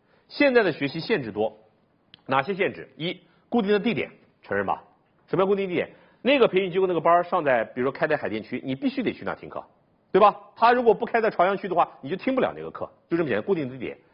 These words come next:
二，固定的时间，他九点开班，你九点半进去，他绝对不会等你的，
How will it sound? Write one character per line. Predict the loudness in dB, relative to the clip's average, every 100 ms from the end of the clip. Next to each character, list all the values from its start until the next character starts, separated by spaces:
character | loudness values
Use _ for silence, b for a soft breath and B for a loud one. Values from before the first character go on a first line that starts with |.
| b
二， | 2 2 B B B 2
固 | 2
定 | 4
的 | 2
时 | 0 -2
间， | -2 -4 -18 0
他 | 2
九 | 2 2
点 | 2 2
开 | 0
班， | 2 2 -2
你 | -12 -8
九 | -4
点 | -2
半 | -2
进 | -4 -8
去， | -10 -12 _ -4
他 | -2
绝 | -2
对 | -6
不 |
会 | -6
等 | -6 -6
你 | -8
的， | -10